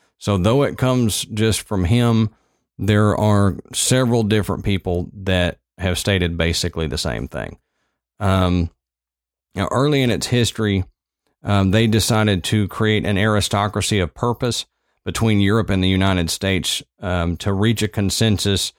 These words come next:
to rule the world on matters of policy, economics, and overall strategy. nato was essential for their plans to ensure perpetual war and nuclear blackmail to be used is,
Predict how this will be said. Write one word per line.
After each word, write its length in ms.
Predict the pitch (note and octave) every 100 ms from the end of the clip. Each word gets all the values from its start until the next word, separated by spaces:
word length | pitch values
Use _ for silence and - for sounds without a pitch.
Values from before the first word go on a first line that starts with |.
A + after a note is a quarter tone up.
| _ _
to 120 | -
rule 340 | B2+ A#2 C#3+ D3+
the 60 |
world 580 | D3 B2+ A#2 G#2+ G2+ G2 - _ -
on 200 | G#2 G2+
matters 420 | G2 G2+ G2 F#2
of 340 | G2+ F#2+ F2
policy, 580 | - G#2 G#2 G2 G2+ - -
economics, 640 | G#2 G2+ G2 F#2 F#2 E2+
and 160 | G2+ F#2+
overall 420 | F#2 F2 E2+ E2
strategy. 600 | D#2 F#2 F2+ E2+ D2+ E2+ - _ _ _
nato 280 | G#2 B2 D#3
was 200 | C#3 C3
essential 480 | G#2+ - A#2 A2 G#2+
for 140 | F#2 F#2
their 120 | F2+
plans 540 | - G2+ F2 D2+ D#2
to 180 | - F2+
ensure 420 | F#2+ F2 G#2+ G#2
perpetual 720 | - F2+ - A#2+ - C#3 C#3
war 540 | B2 A2+ B2+ A#2 G2+ G2 - _ _ _ _ _ A2+
and 420 | A#2 B2 A#2+ -
nuclear 520 | A2 G#2+ G2 G#2+ F#2+
blackmail 720 | F#2 F#2+ - G2+ F#2 F2 E2+ _ _
to 100 | -
be 100 | G2+
used 440 | G2 F2+ F#2+ F#2 -
is, 360 | F#2+ F#2 -